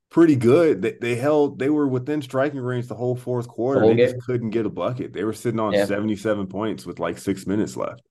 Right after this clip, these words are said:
Speaker 2: Yeah.
Speaker 1: And if you
Speaker 2: Most
Speaker 1: got
Speaker 2: points.
Speaker 1: seventy-seven points in the, with six minutes left,
Speaker 2: It's not your night. <laughs>
Speaker 1: No, no,
Speaker 2: It's
Speaker 1: it's
Speaker 2: not your
Speaker 1: really
Speaker 2: night
Speaker 1: not.
Speaker 2: at all.
Speaker 1: So,
Speaker 2: I think
Speaker 1: I don't wanna be, I don't wanna spend too much time on him because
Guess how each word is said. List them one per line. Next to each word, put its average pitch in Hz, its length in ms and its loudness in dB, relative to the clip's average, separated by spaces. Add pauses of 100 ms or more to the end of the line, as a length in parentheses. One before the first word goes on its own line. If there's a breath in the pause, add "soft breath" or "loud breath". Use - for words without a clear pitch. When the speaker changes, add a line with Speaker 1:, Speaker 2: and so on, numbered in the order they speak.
(380)
Speaker 2:
Yeah. 95 300 2
Speaker 1:
And 87 480 0
if 95 220 0
you 104 80 6
Speaker 2:
Most 107 60 6
Speaker 1:
got 135 160 8
Speaker 2:
points. - 340 -4
Speaker 1:
seventy-seven 107 720 2
points 101 360 -2
in 90 60 -6
the, - 160 -12 (260)
with 92 140 -6
six 95 280 -2
minutes 98 300 0
left, 82 320 -6 (1500)
Speaker 2:
It's 117 140 -8
not 104 160 2
your 90 100 -2
night. 85 280 -8 (180)
<laughs> - 200 -10
Speaker 1:
No, 95 640 2 (240)
no, 90 220 -4
Speaker 2:
It's 87 80 -4
Speaker 1:
it's - 100 -6
Speaker 2:
not 107 60 2
your 95 140 2
Speaker 1:
really - 20 -
Speaker 2:
night 95 140 2
Speaker 1:
not. - 100 -2
Speaker 2:
at 90 60 -2
all. 90 200 -4 (720)
Speaker 1:
So, 127 240 8
Speaker 2:
I - 20 6
think 143 180 4 (1300 soft breath)
Speaker 1:
I 160 120 4
don't 151 140 8
wanna 131 180 8
be, 123 80 4
I 147 60 6
don't 165 100 8
wanna 147 120 4
spend 127 240 4
too 135 200 8
much 117 260 4
time 98 320 2
on 87 180 2
him 85 200 -8 (500)
because 92 840 0